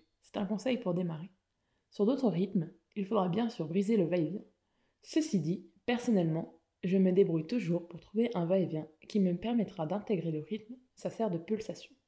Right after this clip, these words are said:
Très utile notamment pour les rythmes funk. Et puis, étouffez vos cordes, ajoutez des nuances, faites vos jeux. Merci pour votre écoute.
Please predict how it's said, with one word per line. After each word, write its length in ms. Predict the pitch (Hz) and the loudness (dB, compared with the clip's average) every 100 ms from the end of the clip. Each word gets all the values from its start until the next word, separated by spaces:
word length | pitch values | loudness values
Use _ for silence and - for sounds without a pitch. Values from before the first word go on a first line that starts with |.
| _ - | _ -2
Très 220 | 254 185 | 2 2
utile 340 | 175 262 233 | 2 2 6
notamment 400 | 190 175 170 196 | 6 4 0 -2
pour 140 | 202 160 | -4 -4
les 80 | 160 | -2
rythmes 300 | 202 - 165 | -2 -2 -6
funk. 420 | - - - - _ _ _ _ _ _ - | -6 -14 -14 -20 _ _ _ _ _ _ 2
Et 100 | 302 | 4
puis, 340 | - - - - | 2 -4 -4 -2
étouffez 340 | 247 208 180 | 0 2 0
vos 160 | 151 156 | 0 0
cordes, 420 | 175 170 190 - | 0 0 0 -2
ajoutez 320 | 240 226 208 170 | -4 -2 0 0
des 100 | 165 | 0
nuances, 480 | 147 156 165 - - | -2 -6 -8 -10 -8
faites 240 | - 226 | 0 0
vos 160 | 151 - | 0 -6
jeux. 180 | - - _ _ _ _ 202 | -8 -16 _ _ _ _ 0
Merci 300 | 208 208 302 | 2 2 2
pour 140 | 208 | 4
votre 240 | 208 208 | 2 0
écoute. 180 | 175 - | -8 -12